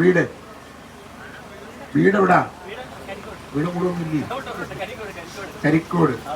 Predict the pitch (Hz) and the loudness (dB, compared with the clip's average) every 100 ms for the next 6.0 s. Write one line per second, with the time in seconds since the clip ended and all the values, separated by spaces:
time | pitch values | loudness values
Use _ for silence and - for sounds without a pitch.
0 | - - - - 143 127 - - - - | -8 -10 -14 -12 -10 -10 -12 -14 -14 -2
1 | 143 156 185 170 143 - 156 156 156 156 | 0 6 8 8 6 -2 -4 4 8 8
2 | 175 170 165 170 165 131 107 - - - | 6 6 6 6 4 4 0 -10 -14 -14
3 | - - 160 165 151 165 190 196 185 156 | -10 -2 4 6 8 6 6 6 6 4
4 | 123 117 - - - - 147 151 151 180 | 2 -2 -12 -14 -12 -8 0 4 6 6
5 | 170 165 175 180 175 151 156 170 170 170 | 4 2 2 2 4 4 2 -2 -2 2